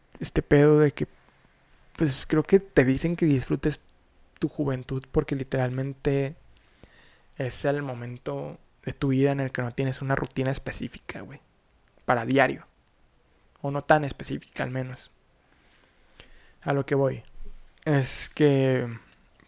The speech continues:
Por ejemplo, cuando estás en tu rutina de la secundaria, güey. No voy a contar a la primaria porque creo que en la primaria no tenemos del todo una rutina. Sí, somos más como que salir a jugar y así, todo el pedo, y a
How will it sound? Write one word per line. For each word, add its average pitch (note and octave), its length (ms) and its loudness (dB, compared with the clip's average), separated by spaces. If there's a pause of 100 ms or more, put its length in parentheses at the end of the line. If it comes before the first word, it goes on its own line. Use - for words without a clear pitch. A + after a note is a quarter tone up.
(480)
Por C3 160 0
ejemplo, C#3 400 -6
cuando B2 260 -8
estás - 280 -4
en D3 100 -4
tu D#3+ 140 -2
rutina C#3 360 -2
de C#3 60 2
la C3+ 100 0
secundaria, C3 580 0
güey. A#2+ 220 -12 (2500)
No D3+ 140 4
voy F3 80 8
a F3+ 60 6
contar D3+ 260 4
a D3+ 60 6
la D#3 100 4
primaria C#3+ 420 0
porque D3 280 -4
creo B2+ 160 -2
que C#3+ 100 -4
en C#3 60 0
la C#3+ 100 2
primaria B2+ 340 -2
no C3 140 -4
tenemos D3+ 420 0
del C#3 140 2
todo D3+ 140 4
una D3 160 4
rutina. D#3 500 2 (720)
Sí, C3+ 200 -2
somos C#3 280 -2
más C3+ 160 -2
como C#3 220 -6
que B2 160 -4
salir C#3 220 -6
a C3+ 40 -4
jugar - 360 -4
y - 40 -16
así, C3+ 420 -8
todo C3+ 140 -8
el B2+ 60 -10
pedo, D3 440 -10
y C3 120 -12 (140)
a C#3+ 100 -8